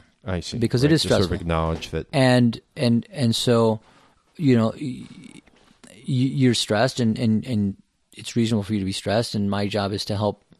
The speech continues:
Speaker 1: Right.
Speaker 2: make things better so that you can become less stressed. And,
Speaker 1: Yeah.
Speaker 2: um, so, yeah, I think that there's a lot of that,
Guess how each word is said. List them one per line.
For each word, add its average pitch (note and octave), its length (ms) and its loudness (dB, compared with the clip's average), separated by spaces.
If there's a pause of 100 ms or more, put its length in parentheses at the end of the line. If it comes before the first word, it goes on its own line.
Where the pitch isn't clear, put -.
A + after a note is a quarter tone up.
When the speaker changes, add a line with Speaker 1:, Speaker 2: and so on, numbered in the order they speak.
(640)
Speaker 1:
Right. B2 120 -2
Speaker 2:
make A#2 200 0
things A#2 320 0
better A2 260 2
so - 140 -6
that G#2+ 100 -2
you G#2 200 0
can G2+ 160 -4
become G2 320 -2
less A2+ 160 0
stressed. G#2 400 -4
And, G2 160 -4
Speaker 1:
Yeah. E2+ 60 -20 (840)
Speaker 2:
um, G2+ 380 0 (1400)
so, - 120 4
yeah, D3+ 200 6
I B2+ 80 4
think D#3 140 -8
that C3+ 120 2
there's A#2 160 0
a A2 60 0
lot G#2+ 200 4
of G2 100 -2
that, G2+ 240 -8